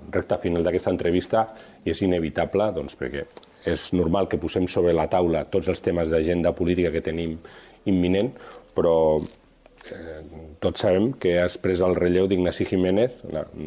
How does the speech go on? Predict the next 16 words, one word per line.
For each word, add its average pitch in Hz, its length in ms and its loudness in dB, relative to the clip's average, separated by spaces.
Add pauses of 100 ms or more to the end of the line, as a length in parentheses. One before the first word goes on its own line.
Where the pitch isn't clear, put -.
(220)
l'alcalde 87 520 2
que 90 160 2
ha 87 100 4
marcat 87 420 0
la 90 100 4
trajectòria 87 880 2
d'aquest 85 340 -2
poble, 95 360 2
doncs, 87 320 0
eh, 80 200 -2
disset 90 400 -2
anys, 98 240 0
ni 85 100 -2
més 90 180 2
ni 90 120 2
menys. 104 320 0